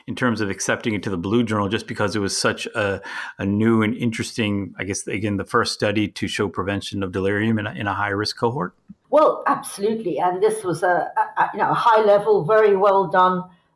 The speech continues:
Speaker 2: um, R C T. And I think, you know, it's fair to say the Blue Journal is very keen to, um, publish major,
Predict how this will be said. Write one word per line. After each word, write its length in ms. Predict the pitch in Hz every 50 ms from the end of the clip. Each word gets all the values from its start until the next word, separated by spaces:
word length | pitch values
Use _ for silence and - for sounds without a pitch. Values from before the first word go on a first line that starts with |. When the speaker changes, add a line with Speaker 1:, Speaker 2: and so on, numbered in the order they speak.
| _ _
Speaker 2:
um, 300 | - - 190 180 - - - - _ _ _
R 260 | - 202 214 214 214 -
C 200 | - 220 190 -
T. 420 | - - 302 254 196 180 175 - - 202
And 160 | 220 220 220
I 180 | 226 226 226
think, 360 | 226 311 294 247 - - - - _ _ _
you 80 | - 220
know, 80 | 226
it's 180 | 214 220 220 -
fair 280 | - 277 254 240 240 240
to 140 | - - 226
say 440 | - - - 262 233 214 202 202 -
the 100 | - 220
Blue 280 | - 214 226 220 220
Journal 400 | 220 220 196 185 180 185 190 - -
is 160 | 240 226 226 -
very 420 | - 240 240 226 226 214 - 220
keen 500 | - - - 226 214 196 185 170 165 - _ _ - -
to, 340 | - 196 196 175 165 165 - - _ _ _ _ _ _ -
um, 260 | 190 180 175 170 -
publish 460 | - - 220 170 151 - 165 156 - -
major, 560 | 196 196 190 185 170 151 - 180 165 160 165